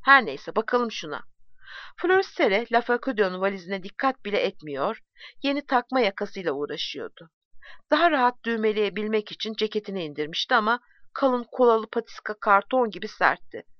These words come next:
Bütün çabalara karşı direniyordu. "Mutlu görünmüyor." diye düşünüyordu Lafacudio elinde olmadan. Akarca hastalığından ya da başka bir gizli hastalıktan acı çekiyor olmalı.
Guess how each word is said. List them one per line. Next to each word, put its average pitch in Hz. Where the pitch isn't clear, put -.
Bütün 427
çabalara 208
karşı 190
direniyordu. 165
"Mutlu 359
görünmüyor." 208
diye 185
düşünüyordu 160
Lafacudio 170
elinde 170
olmadan. 127
Akarca 226
hastalığından 196
ya 175
da 180
başka 196
bir 254
gizli 190
hastalıktan 190
acı -
çekiyor 170
olmalı. 156